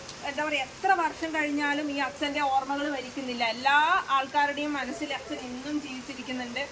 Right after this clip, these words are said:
ആ, ഇന്ന് ഞാനിപ്പോ ഈ അച്ഛനെക്കുറിച്ച് പറയുകയാണെങ്കിൽ അത്രയും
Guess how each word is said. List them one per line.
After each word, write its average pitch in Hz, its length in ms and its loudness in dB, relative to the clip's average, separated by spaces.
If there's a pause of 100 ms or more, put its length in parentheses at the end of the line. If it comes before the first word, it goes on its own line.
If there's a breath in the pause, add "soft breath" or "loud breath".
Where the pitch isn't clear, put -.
(560)
ആ, 226 180 0
ഇന്ന് 277 300 -2
ഞാനിപ്പോ 330 400 -4
ഈ 311 80 -4
അച്ഛനെക്കുറിച്ച് 302 600 -4
പറയുകയാണെങ്കിൽ 277 920 0 (840)
അത്രയും 311 800 -4